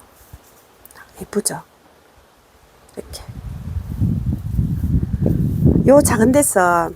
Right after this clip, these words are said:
요렇게 꽃이 피고 있는 이것들도 좀 보세요. 음, 작은 데서 이렇게 또 이렇게 꽃을 오랫동안 피워줍니다. 항우즙입니다. 우리 구독자님께서 보내주신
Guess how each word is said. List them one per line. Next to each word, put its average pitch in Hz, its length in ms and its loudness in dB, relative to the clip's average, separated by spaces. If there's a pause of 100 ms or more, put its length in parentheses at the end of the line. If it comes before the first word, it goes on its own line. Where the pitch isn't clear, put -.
(280)
요렇게 233 300 2
꽃이 - 240 0
피고 254 200 4
있는 185 560 2
이것들도 294 400 2
좀 175 200 -8
보세요. 202 520 0 (1200)
음, 202 320 -4 (720)
작은 247 300 2
데서 196 560 -2 (120)
이렇게 220 280 -2
또 - 80 -12
이렇게 415 240 0
꽃을 208 520 2 (440)
오랫동안 196 500 0
피워줍니다. 277 1080 0 (2250)
항우즙입니다. 277 840 2 (180)
우리 220 180 0
구독자님께서 220 680 -2
보내주신 196 640 -2